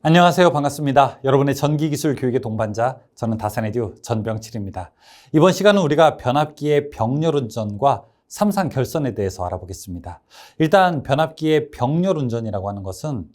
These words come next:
우리가 발전기에서 병렬 운전한 것처럼 한 대만 가지고 용량이 부족할 때 한 대를 옆에다 더 증설해서 운전하는 방식이 병렬 운전입니다. 이런 병렬 운전할 때 무엇이 주의사항인지 그거 하나 살펴보고요.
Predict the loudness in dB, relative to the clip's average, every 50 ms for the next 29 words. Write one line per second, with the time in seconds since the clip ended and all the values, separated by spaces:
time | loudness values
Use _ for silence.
0 | _ _ _ _ _ -6 -4 0 2 2 4 4 2 0 -4 -8 -4 -4 -4 -4
1 | -4 -4 -2 -2 -2 -2 -2 -2 -2 -2 -2 -4 -6 -8 -8 -10 -8 -6 -6 -4
2 | -4 -4 -6 -6 -8 -8 -8 -8 -6 -4 -4 -4 -4 -6 -10 -10 -10 -8 -8 -6
3 | -6 -8 -8 -10 -12 -10 -8 -8 -6 -8 -8 -10 -12 -18 _ _ _ _ _ _
4 | _ 0 2 2 4 4 4 4 4 4 4 4 2 2 2 0 -2 -2 -4 -4
5 | -4 -4 -6 -4 -4 -6 -4 -6 -6 -6 -8 -10 -10 -12 -14 -12 -6 -6 -6 -6
6 | -4 -8 -10 -10 -8 _ -12 -12 -10 -8 -8 -4 -4 -2 -2 -2 -2 -4 -4 -4
7 | -8 -6 -4 -4 -4 -6 -6 -8 -8 -8 -8 -10 -8 -6 -6 -6 -6 -4 -4 -4
8 | -4 0 0 0 0 0 -2 _ _ _ _ _ 0 4 4 6 6 6 4 4
9 | 0 -4 -4 -6 -8 -10 -10 -10 -10 -8 -6 -6 -6 -8 -8 -8 -8 -6 -6 -6
10 | -8 -8 -8 -8 -8 -8 -10 -10 -12 -14 -16 -20 _ _ _ _ -20 -20 -16 _
11 | 2 4 4 4 4 2 0 -2 0 2 2 2 0 0 -2 -4 -2 0 0 0
12 | 0 -2 -4 -8 _ _ 0 0 2 0 -2 -2 -2 0 2 2 2 2 0 -4
13 | -10 -14 -12 -10 -8 -6 -6 -6 -6 -6 -6 -4 -4 -4 -4 -6 -8 -10 -12 -6
14 | -2 0 0 0 0 -2 -4 -4 -4 -6 -8 -10 -12 -14 -16 -16 -12 -12 -6 -6
15 | -4 -4 -2 -2 -2 -2 -2 -2 -2 -4 -4 -2 -4 -4 -4 -4 -8 _ -12 -14
16 | -12 -12 -14 -14 -14 -16